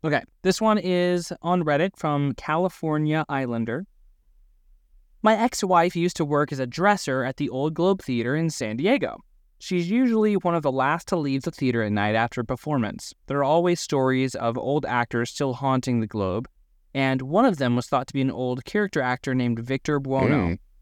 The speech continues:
Speaker 1: Well, one night, as she was closing up the dressing rooms for the night,
Speaker 2: <laughs>
Speaker 1: she started to close the door when the faucet to a nearby sink suddenly turned on full blast.
Speaker 2: Ooh.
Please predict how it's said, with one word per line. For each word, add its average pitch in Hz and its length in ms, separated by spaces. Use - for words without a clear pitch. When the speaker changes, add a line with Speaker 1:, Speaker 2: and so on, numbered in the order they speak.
Speaker 1:
Well, 127 280
one 185 240
night, 147 400
as 127 160
she 147 160
was 131 160
closing 139 360
up 139 180
the - 60
dressing 170 320
rooms 123 220
for - 100
the 110 100
night, 107 600
Speaker 2:
<laughs> - 40
Speaker 1:
she - 160
started 240 320
to 202 100
close 160 300
the 147 100
door 135 460
when 127 140
the 123 80
faucet 165 500
to 143 100
a 135 40
nearby 131 340
sink 135 360
suddenly 170 400
turned 156 300
on 123 160
full 175 380
blast. 135 680
Speaker 2:
Ooh. - 60